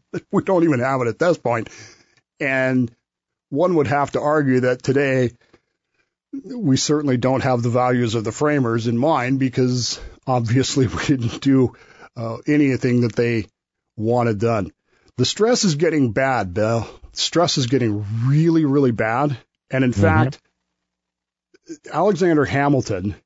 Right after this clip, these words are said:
Speaker 1: and a guy we've talked about, Gouverneur Morris, will actually get into a violent debate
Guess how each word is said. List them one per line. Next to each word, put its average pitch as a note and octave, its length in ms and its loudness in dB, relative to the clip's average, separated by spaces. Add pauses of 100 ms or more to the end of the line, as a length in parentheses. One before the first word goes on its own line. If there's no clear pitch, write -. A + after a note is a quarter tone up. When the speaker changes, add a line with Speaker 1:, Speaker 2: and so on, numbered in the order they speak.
(220)
Speaker 1:
and A#2+ 580 0 (400)
a B2+ 100 -2
guy B2+ 180 0
we've B2 140 0
talked C3 260 -2
about, A2+ 220 -4
Gouverneur B2+ 300 2
Morris, A#2 440 0 (460)
will A#2+ 180 0
actually D3 320 0
get C3 140 0
into B2+ 280 0
a A2 60 -2
violent B2+ 880 0
debate G#2+ 640 -4